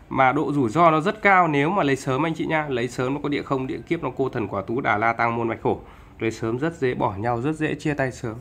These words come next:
Đấy chính là cái lá số này. Cơ. Cơ đi với mã, đi với địa không, địa kiếp. Địa không, địa kiếp là gì? Là những cái gì liên quan đến oan trái, nghiệp quả. Nó đóng vào cung phu thê là nghiệp duyên chứ không tốt đẹp gì cả. Đà la, nếu Đà la ở đây chính ra có khi lại tốt.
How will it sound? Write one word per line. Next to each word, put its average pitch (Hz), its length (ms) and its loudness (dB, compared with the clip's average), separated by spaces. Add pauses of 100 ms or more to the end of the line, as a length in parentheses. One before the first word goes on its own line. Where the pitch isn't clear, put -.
Đấy 120 200 -6
chính 143 200 -4
là 107 100 -6
cái 101 180 -8
lá 104 120 -4
số 117 180 -6
này. 110 160 -4 (1120)
Cơ. 151 280 6 (1120)
Cơ 143 280 6
đi 127 140 0
với 120 160 0
mã, 131 280 2
đi 147 100 -4
với 139 100 -6
địa 135 120 0
không, 135 220 -2
địa - 180 -6
kiếp. 147 200 -4
Địa 143 120 -2
không, 160 200 0
địa 160 100 2
kiếp 185 300 0
là 147 220 2
gì? 123 300 0
Là 113 180 -2
những 120 160 -2
cái 147 100 -2
gì 139 180 0
liên 120 200 2
quan 123 160 0
đến - 120 -4
oan 131 220 2
trái, 123 220 0
nghiệp 147 260 -2
quả. 117 220 2 (340)
Nó 170 80 0
đóng 156 260 4
vào 180 120 0
cung 151 200 0
phu 156 180 0
thê 151 220 4
là 120 100 0
nghiệp 120 260 2
duyên 143 300 4
chứ 131 100 -4
không 143 180 -4
tốt 180 240 2
đẹp 131 180 2
gì 107 80 -4
cả. 104 220 0 (400)
Đà 120 220 6
la, 131 320 4
nếu 123 160 -4
Đà 127 220 4
la 135 180 4
ở 120 60 2
đây 131 140 -2
chính 139 220 -6
ra 170 140 2
có 143 140 -6
khi 151 140 -2
lại 117 120 -4
tốt. 180 240 0